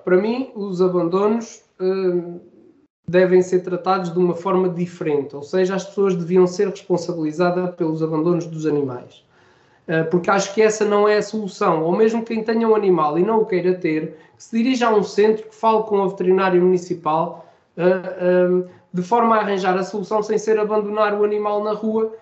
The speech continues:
que depois mais tarde terá que ser recolhido e esse será um processo muito, muito complicado e que acaba por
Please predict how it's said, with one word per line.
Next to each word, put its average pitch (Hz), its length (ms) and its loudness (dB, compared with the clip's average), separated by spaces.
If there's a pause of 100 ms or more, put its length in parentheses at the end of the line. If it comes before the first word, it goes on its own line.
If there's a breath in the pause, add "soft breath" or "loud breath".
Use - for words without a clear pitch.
(280 loud breath)
que 208 100 -8
depois 202 280 2
mais 202 220 0
tarde 202 300 -2
terá 214 200 -2
que - 80 -12
ser 214 200 -2
recolhido 208 540 -4
e 208 100 -2
esse 202 220 -4
será 190 200 -2
um 202 120 -2
processo 202 500 -4
muito, 208 340 -4
muito 214 400 -4
complicado 214 720 0 (240 loud breath)
e 208 120 -4
que 214 120 -2
acaba 190 460 2
por 208 500 -4